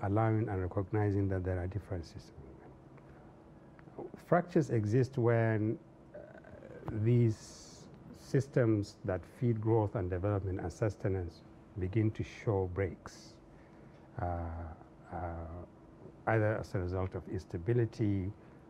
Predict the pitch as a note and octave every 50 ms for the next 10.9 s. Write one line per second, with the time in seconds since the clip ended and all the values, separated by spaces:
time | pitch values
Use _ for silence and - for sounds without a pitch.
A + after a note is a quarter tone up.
0 | - - - - F#2+ F#2 E2+ - - B2 A2 G#2+ A2 G#2+ G#2 - - - F2+ -
1 | - - F#2 F2 - - - A#2 A#2 A#2+ - - - - - G#2 G2+ A2 A2+ A2+
2 | - - - - - - - - - - - - - - - G2 F#2+ F#2 F#2 F2+
3 | F#2 F#2 F2+ F2 F#2+ - - - - - - - - - B2 C3 D3+ D3 D3+ -
4 | B2 A2 - - - - - - - - - - - - - - - - - -
5 | - G#2 G#2 G2+ G2+ G2+ - - - - - - - - - - - B2+ A2+ -
6 | - B2 G#2+ G#2 G#2 F#2+ - - - - - - - - - - - - - -
7 | - - - G#2+ G2 F#2 G2 F2+ G2+ G#2 G#2+ F#2 - - G#2 - - - - -
8 | - - - - - - - - - - - - - - - - - - - G2+
9 | - G#2+ G2 - - - G2 G2+ G2 F#2+ F#2 F2+ F#2+ G2 G2+ F#2+ - - G#2 F2+
10 | F#2 F#2 F2 E2+ E2 E2 - - F#2 F2 F2+ F2+ E2+ F2+ F2+ F2 F2 F2